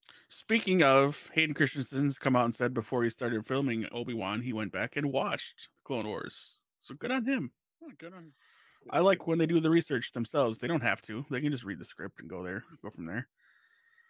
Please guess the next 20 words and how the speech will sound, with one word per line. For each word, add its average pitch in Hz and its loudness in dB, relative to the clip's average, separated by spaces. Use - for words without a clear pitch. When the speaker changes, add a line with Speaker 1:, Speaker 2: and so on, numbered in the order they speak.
Speaker 1:
Um, - -12
so - -16
I - -8
like 175 -8
the - -10
dedication. - -10
S-, - -16
idiot - -12
cats. - -14
Um, 139 4
we 160 6
got 180 8
a - -4
new 185 4
trailer 190 6
of 165 6
Jurassic 170 2
World 160 6
Dominion, 160 4
uh, 135 4